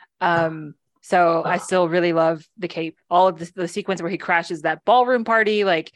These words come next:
Speaker 1: standing on the building at the end of the film, love The Cape. So The Cape
Speaker 2: So, you
Speaker 1: is
Speaker 2: know,
Speaker 1: what gets this movie the one.
Speaker 2: you know, sometimes, like, we joke about, um, not joke, sorry, that's not, no, we don't joke. Sometimes we, we say, "Oh,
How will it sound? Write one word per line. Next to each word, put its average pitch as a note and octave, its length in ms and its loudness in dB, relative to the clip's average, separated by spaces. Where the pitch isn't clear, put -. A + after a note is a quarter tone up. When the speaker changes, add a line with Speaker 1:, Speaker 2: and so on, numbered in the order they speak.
Speaker 1:
standing G3 380 0
on E3+ 100 0
the E3+ 60 -8
building A#3 380 2
at G3 80 -2
the G#3 100 -4
end G3+ 100 -2
of F#3 60 -4
the F3+ 60 -10
film, G3+ 460 0
love G3 220 0
The F3 80 -2
Cape. D3 320 -10
So D#3+ 360 -2
The F3 100 -4
Cape B3 280 0
Speaker 2:
So, D#3 40 2
you D#3+ 60 6
Speaker 1:
is F#3+ 60 6
Speaker 2:
know, G3 60 6
Speaker 1:
what G3+ 160 4
gets G#3+ 220 0
this G3+ 220 -4
movie F#3+ 240 0
the E3+ 100 0
one. E3+ 280 -4
Speaker 2:
you C#3+ 60 -2
know, F#3 140 2
sometimes, G2+ 640 -2
like, D#2 200 -6
we F#2 140 -18
joke F2+ 340 -14
about, E2+ 320 -4
um, E2 380 -8
not - 180 -4
joke, - 280 -8
sorry, - 320 -12
that's D#2 240 -10
not, - 180 -20
no, B1 80 -20
we B1 60 -20
don't D2+ 100 -16
joke. - 240 -20
Sometimes G#2+ 520 -10
we, F#2 300 -10
we F#2+ 100 -14
say, F2 260 -10
"Oh, E2+ 360 -4